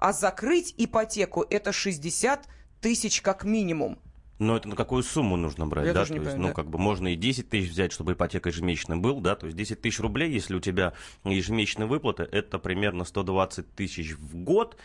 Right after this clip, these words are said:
Speaker 2: это примерно миллион, полтора миллиона можно взять в ипотеку. То есть полтора миллиона это, если в регионах, это хорошая двушка или однушка.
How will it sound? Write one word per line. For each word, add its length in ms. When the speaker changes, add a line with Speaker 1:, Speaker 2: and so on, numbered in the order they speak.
Speaker 2:
это 180
примерно 360
миллион, 420
полтора 340
миллиона 380
можно 300
взять 400
в 180
ипотеку. 520
То 100
есть 120
полтора 300
миллиона 300
это, 360
если 180
в 80
регионах, 480
это 320
хорошая 460
двушка 500
или 120
однушка. 520